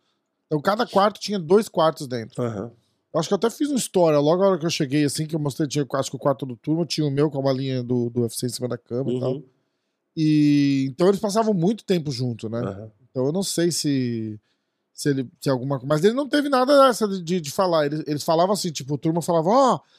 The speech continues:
Speaker 1: é, a-, é, foi até engraçado porque ela deu uns, ela deu uns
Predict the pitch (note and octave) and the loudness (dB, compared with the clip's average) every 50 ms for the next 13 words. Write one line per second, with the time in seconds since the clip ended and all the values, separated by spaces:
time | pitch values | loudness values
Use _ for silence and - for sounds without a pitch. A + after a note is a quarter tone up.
0 | _ _ _ _ _ - D#3 D#3 D3+ D3+ D3+ D3 D3 C#3+ C#3+ C#3 C3+ C3+ B2+ - | _ _ _ _ _ -2 0 2 2 4 4 4 4 4 2 2 2 2 0 0
1 | - C#3 D3+ - - F3+ F3 - - F3+ E3+ - G#3 G#3 G3+ A3 G#3 F#3 - - | 0 -2 0 0 0 0 0 2 2 2 2 2 2 0 2 2 2 2 2 0
2 | - F3 F#3 G#3 G3 D3+ - F3 C#3+ - E3+ D#3+ D#3 D#3+ D3 D#3+ F3+ F#3 F#3 F3 | 0 0 2 0 0 -2 -2 -4 0 2 2 2 2 2 2 2 2 2 0 0
3 | D#3+ C#3 B2 C#3 - - D3 C#3+ D3 C3+ C#3 E3+ F3+ F#3+ F#3+ F3+ E3+ D3+ C3+ C3 | -2 -4 -8 -12 -4 0 2 2 2 2 2 2 2 2 0 0 -2 -4 -4 -6
4 | B2+ A#2+ - - - - | -10 -12 -16 -18 -20 -20